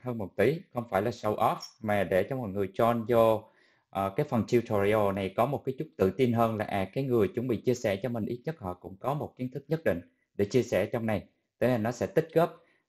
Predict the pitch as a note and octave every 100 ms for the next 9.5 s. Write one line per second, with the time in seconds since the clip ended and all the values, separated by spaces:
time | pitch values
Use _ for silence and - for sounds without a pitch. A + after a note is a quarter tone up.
0 | - G#2 G2+ F#2+ A2+ A#2 G2+ - D3 D#3
1 | F#3+ - _ _ _ - G#2 G2 G2 G#2+
2 | F#2+ G2+ A#2+ G#2 - - G2 G2 - G2
3 | F#2+ G2+ G2 F#2 - A#2 A2 G2 F#2+ A2
4 | G#2 G#2 B2 A#2 - _ _ _ - F#2
5 | F#2 F2+ - G#2 F2 F2+ - G#2 G2+ F#2
6 | F#2 - G2+ F#2 G#2 A2 A2 - _ _
7 | - B2+ A#2+ - G2+ G#2+ - A2 - -
8 | G2 G#2 G#2 B2+ A#2 G2+ F2+ F2 E2 A2
9 | G#2+ G2+ F2+ E2+